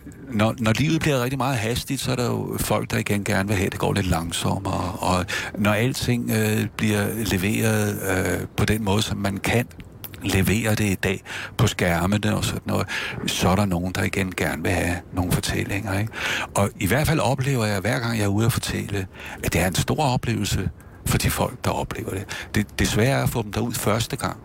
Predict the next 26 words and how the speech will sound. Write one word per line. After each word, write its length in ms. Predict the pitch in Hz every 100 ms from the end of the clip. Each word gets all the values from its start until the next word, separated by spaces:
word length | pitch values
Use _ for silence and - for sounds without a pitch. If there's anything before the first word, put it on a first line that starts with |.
| - - - - - -
Fordi 260 | - 95 101
at, 200 | 95 95
øh, 200 | 85 80 -
hvorfor 240 | - 92
fanden 300 | - 82 110
skulle 200 | - 110
de 80 | 101
gå 140 | 98
hen 200 | 87 107
og 80 | 110
høre 180 | 104 104
på 100 | 87
fortællinger? 520 | 87 - 90 117 104
De 80 | 101
kan 100 | 95
jo 60 |
bare 180 | 90 -
åbne 240 | 190 160 101
for 100 | 101
radioen 680 | 90 107 - 131 113 101 95
eller 320 | 90 92 -
for 120 | 147
fjernsynet 580 | - - 90 - - -
og 120 | -
sådan 140 | -
noget. 160 | -